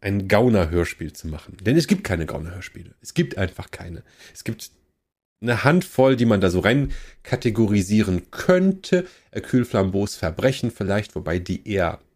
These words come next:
Abenteuersachen sind mit Diebescharm als, äh, Coup-Geschichten, Heist-Geschichten, ja.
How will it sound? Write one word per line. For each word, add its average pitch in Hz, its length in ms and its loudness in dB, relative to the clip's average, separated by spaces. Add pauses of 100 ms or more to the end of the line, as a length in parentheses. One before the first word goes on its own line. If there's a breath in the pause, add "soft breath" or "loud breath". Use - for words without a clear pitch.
(280)
Abenteuersachen 95 880 -2
sind 92 260 -10
mit - 340 -14 (600)
Diebescharm 107 880 0 (320 loud breath)
als, - 460 -6
äh, 85 720 0 (400)
Coup-Geschichten, 127 1200 -2
Heist-Geschichten, 131 1080 -2
ja. 87 280 2